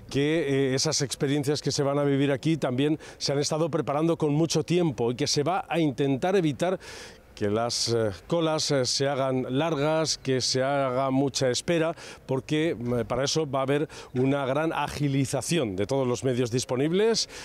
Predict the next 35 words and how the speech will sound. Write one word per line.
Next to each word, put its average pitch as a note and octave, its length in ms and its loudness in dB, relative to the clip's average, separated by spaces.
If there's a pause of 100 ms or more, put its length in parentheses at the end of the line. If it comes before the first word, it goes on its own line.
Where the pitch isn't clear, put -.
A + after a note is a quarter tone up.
(180)
y - 40 -2
además G#2 260 2
también, C#3+ 480 0 (320)
eh, A2+ 420 2
van C3 400 0
a A#2+ 260 0
disponer C#3+ 460 0
de C#3 260 2
experiencias C3+ 540 0
aquí C3 220 -2
en C3 100 2
este B2+ 280 0
lugar C3+ 380 0 (280)
para B2+ 180 -2
que D3 160 0
mientras C3 440 0
están C3 400 0 (200)
esperando C3 440 0
los A#2 160 -2
visitantes B2+ 580 -2
a B2 60 0
entrar B2+ 280 0
a A2 140 0
la A2+ 80 2
exposición B2+ 580 -2
en C3 120 2
el A#2 100 2
MARC, E3 300 -2 (520)
puedan B2+ 280 0
también C3 280 0
empezar A#2 380 -2
ya B2 220 0 (360)
a F#2 120 -2
vivir A2 380 0 (200)
esa A2+ 380 -2